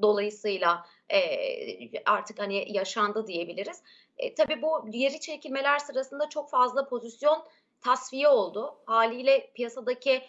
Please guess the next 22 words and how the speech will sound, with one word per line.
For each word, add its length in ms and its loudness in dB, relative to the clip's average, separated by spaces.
e, 260 -2
long 340 0
pozisyonlar 720 2
bir 100 -4
hayli 380 2
birikmişti. 560 -8
Bunun 300 0
da 120 4
bir 80 2
etkisi 460 -2
olduğunu 680 -4
düşünüyorum 580 -8
şahsen. 420 -6
Diğer 260 4
taraftan, 560 2
e, 240 -8
Trump 380 -2
yirmi 300 -4
Ocak'ta 600 0
bir 140 -10
konuşma 380 -8
yapacak. 480 0